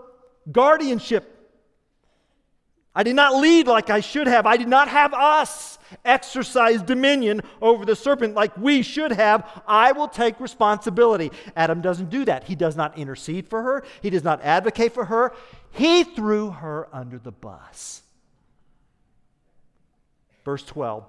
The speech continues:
"The woman you gave me." There's a leader. He blames her. "She got me into this mess."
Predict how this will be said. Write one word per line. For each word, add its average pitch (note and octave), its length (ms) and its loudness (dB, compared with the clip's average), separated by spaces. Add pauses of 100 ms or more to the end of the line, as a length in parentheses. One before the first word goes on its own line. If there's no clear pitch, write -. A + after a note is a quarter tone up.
(120)
"The G3 100 2
woman D4+ 480 2
you F4+ 480 4
gave E4 380 6
me." F3 420 -12 (440)
There's C#3+ 280 -10
a B2 80 -10
leader. A2 600 -14 (4000)
He C#4 120 -10
blames G4+ 760 -6
her. F3 340 -2 (1080)
"She G4 280 0
got F#4+ 320 2
me E4 160 2
into C#4 160 0
this A#3+ 220 -2
mess." A#3+ 640 0